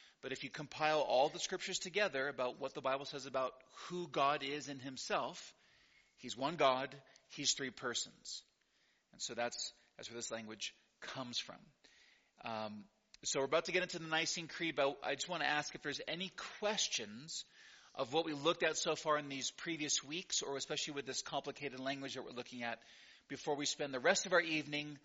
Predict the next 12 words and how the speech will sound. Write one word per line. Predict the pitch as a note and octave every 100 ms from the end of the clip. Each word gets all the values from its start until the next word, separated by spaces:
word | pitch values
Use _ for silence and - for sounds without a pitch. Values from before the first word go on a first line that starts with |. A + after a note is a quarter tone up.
| - - -
just | D#3 D3+ -
focused | D3 D3+ C#3 B2+
on | C3+
the |
Nicene | B2+ B2 - B2+ A#2
Creed. | D3 - - _ _ _ _ _ _ _ _ _ - -
Questions, | E3+ D#3 D#3+ D3 -
clarifications, | D3+ C#3 C#3+ C#3+ B2+ - A#2+ A#2 A2+ - _ _ _ _ _ _ _ _
anything | G3 C#3+ B2
along | A#2 A2+
those | A2+ A2+
lines? | G#2+ G2+ -